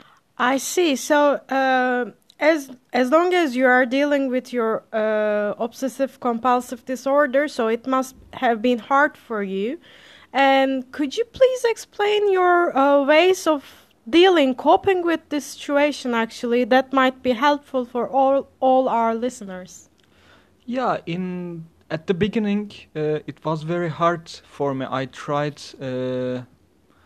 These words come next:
Speaker 2: first of all, uh, uh, this, uh, this thing that I will say now, uh, is for only for my, for, for me, not for anybody else.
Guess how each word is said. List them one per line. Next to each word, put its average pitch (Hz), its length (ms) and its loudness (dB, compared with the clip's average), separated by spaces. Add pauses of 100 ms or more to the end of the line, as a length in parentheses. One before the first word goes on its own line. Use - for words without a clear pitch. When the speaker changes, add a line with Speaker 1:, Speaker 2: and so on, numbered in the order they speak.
(380)
Speaker 2:
first - 460 -6
of 165 140 -8
all, 160 240 0 (240)
uh, 123 500 -6 (960)
uh, 120 320 -8 (300)
this, - 1040 -8
uh, - 20 -20 (800)
this 131 200 -8
thing 151 400 -6
that 113 140 -4
I 113 160 -2
will 117 200 -8
say 135 440 -6 (440)
now, 123 480 -6 (200)
uh, 110 340 -10 (100)
is - 600 -14
for 120 300 -6
only 131 520 -4 (100)
for 117 120 -10
my, 120 300 -4 (340)
for, - 760 -12 (240)
for 117 200 -10
me, 117 520 -6
not 113 340 -12 (320)
for 113 180 -10
anybody 104 480 -8
else. 139 300 -8